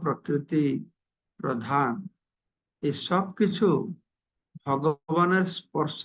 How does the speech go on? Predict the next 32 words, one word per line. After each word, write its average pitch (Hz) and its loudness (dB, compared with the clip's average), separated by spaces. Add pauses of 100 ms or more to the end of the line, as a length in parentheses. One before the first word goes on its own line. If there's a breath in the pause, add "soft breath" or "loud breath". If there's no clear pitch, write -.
(160)
লাভ 151 4 (180)
না 131 -2 (120)
করলে 170 2 (720)
ক্রিয়াশীল 151 0
হতে 123 -4
পারে 123 -4 (120)
না। 147 4 (960)
এটা 147 0
হচ্ছে 175 0 (100)
বড় 147 2 (160)
চ্যালেঞ্জ, 156 2 (100)
বৈষ্ণব 139 -2
আচার্যদের 143 -4 (140)
প্রতিষ্ঠা 160 -4
করতে 151 0
হচ্ছে। 180 4 (760)
কারণ 156 6
নাস্তিকরা 185 6 (140)
এটা 165 4 (140)
ঘোর 151 4 (120)
বিরোধ 131 2
করছে, - -6 (160)
কারণ 127 -2
তারা 147 6 (140)
ভগবানকে 131 0 (100)
মানতে 143 4 (100)
চায় 151 6
না। 190 8 (720)
তারা 139 2
বলে 165 6 (100)
প্রকৃতি 190 0
সব 185 2